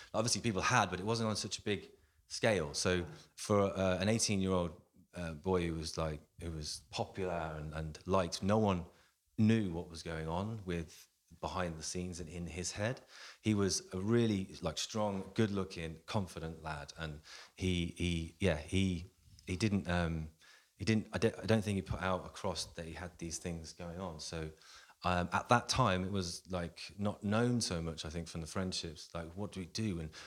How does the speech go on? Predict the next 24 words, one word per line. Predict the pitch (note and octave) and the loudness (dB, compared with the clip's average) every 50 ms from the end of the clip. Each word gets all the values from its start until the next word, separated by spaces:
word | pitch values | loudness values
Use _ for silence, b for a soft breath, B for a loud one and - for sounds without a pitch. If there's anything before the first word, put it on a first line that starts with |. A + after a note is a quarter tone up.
| B B | B B
what | B A2 G2+ | B -6 -4
do | G#2 | -2
we | G#2 | 0
do | G#2 G#2 | 0 0
with | F#2+ F2+ | 0 -2
Clark | - - A2 A2 G2 | 0 0 0 0 0
now? | F#2+ F2 E2 | 0 -2 -2
And | E2 - | -2 -4
Candice, | - F#2 F#2 F#2 F#2+ A2 A2 F2+ E2+ - | -4 -4 -4 -2 0 0 0 0 -2 -4
that's | E2+ - - - | -6 -8 -10 -10
my | E2+ | -10
sister. | - - F2 - - E2+ | -8 -8 -10 -10 -8 -6
Like, | E2+ E2+ E2+ | -4 -2 -2
what | E2+ F2 F#2+ G2 | -2 -2 -4 -4
do | F#2 | -4
we | F#2 | -4
do? | F2 A2 G2+ F2 | -2 -2 0 0
How | E2 F2 F#2 F2+ | 0 -2 -2 -2
is | F2 E2+ - | -2 -2 -4
his | - D#2+ F2 | -4 -4 0
mom? | G2 G#2 G#2 G2+ F2+ D#2+ B B B B B | 2 2 2 2 0 -4 B B B B B
Like, | F#2 F#2+ F#2 - B B B - A#2 - - | -4 -4 -4 -4 B B B -20 -14 -10 -8
how | - G#2 G#2 | -4 -4 -4
do, | G2+ | -4